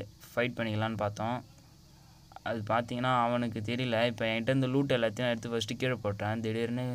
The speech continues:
க்ளோவால்லாம் எடுத்துக்கலாம். க்ளோவால்லாம் தேவை. க்ளோவால் எடுத்துன்னு லேண்ட் மைனு, எஸ் எம் ஜி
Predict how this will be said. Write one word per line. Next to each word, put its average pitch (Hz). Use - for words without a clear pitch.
க்ளோவால்லாம் 123
எடுத்துக்கலாம். 107
க்ளோவால்லாம் 117
தேவை. 98
க்ளோவால் 127
எடுத்துன்னு 127
லேண்ட் 120
மைனு, 117
எஸ் 113
எம் 123
ஜி 120